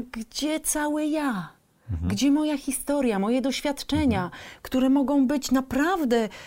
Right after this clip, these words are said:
Speaker 1: y, bardzo, y, przeciwstawne, a jednak we mnie oba funkcjonują.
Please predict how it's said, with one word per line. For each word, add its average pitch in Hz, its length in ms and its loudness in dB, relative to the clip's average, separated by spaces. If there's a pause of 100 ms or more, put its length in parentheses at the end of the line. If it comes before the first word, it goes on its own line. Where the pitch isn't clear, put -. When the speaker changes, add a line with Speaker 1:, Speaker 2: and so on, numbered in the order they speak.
(160)
Speaker 1:
y, 214 240 2
bardzo, 240 640 2 (380)
y, 208 120 0
przeciwstawne, 247 960 0 (200)
a 233 80 0
jednak 247 340 4
we 220 140 2
mnie 226 180 2 (260)
oba 165 280 2
funkcjonują. 240 880 0